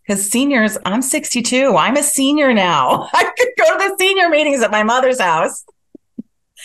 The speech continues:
Um, and those types of, that, again, social infrastructure is such an important part of aging well. It's not just medical care, it's social care and being connected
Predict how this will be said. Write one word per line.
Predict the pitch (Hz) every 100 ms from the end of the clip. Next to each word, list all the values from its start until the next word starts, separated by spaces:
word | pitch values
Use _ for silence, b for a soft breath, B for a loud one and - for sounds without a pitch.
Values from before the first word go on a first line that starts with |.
| B B B B - - _
Um, | 190 185 185 175 180 - _ _ _ _
and | 214 202 208 202 202 - _ _ _ _ -
those | 180 175 247 262
types | 254 285 277 240
of, | 196
that, | 208 202
again, | 185 196 170
social | 165 - 233 233 254 214
infrastructure | 214 226 247 - 165 160 156 151 147 - _ -
is | 180 180
such | - - 220 220
an |
important | 175 160 220 185 170
part | - 254 233 196
of | 170 185
aging | 202 202 185 170
well. | 175 233 156 - - _ b b
It's | 165 165
not | 170 190 285
just | - 151 147 - - - _ -
medical | 151 196 254 - 139
care, | - 101 58 - - b b
it's | 269 -
social | 370 381 277
care | - - 95 - - B
and | 254
being | 240 226
connected | 220 214 247 - 170